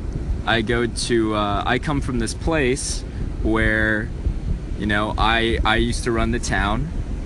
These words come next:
and not run it in a <laughs> sense, but, like,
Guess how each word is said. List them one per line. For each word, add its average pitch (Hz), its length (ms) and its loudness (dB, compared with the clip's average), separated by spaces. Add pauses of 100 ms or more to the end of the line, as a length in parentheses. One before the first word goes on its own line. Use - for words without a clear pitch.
(260)
and 139 120 0
not 156 220 4
run 123 340 2
it 117 200 -2
in 104 120 0
a 104 80 0
<laughs> - 160 -2
sense, 120 360 -2
but, 113 260 0
like, 107 300 2